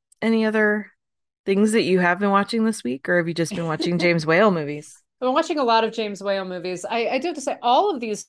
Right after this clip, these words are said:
Speaker 2: films, I th-, including The Old Dark House, actually, are, are all available for streaming,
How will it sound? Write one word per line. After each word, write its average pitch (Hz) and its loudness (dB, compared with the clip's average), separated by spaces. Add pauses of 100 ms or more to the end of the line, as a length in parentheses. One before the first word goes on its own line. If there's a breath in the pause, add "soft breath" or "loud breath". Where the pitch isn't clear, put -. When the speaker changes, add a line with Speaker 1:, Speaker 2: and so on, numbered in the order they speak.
(140)
Speaker 2:
films, 180 -8
I 185 -6
th-, - -20 (140)
including 220 -4
The 262 -2
Old 180 -4
Dark 165 -6
House, - -10
actually, 170 -10
are, 185 -4
are 202 -4
all 202 -2
available 196 -6
for 180 -8
streaming, 165 -16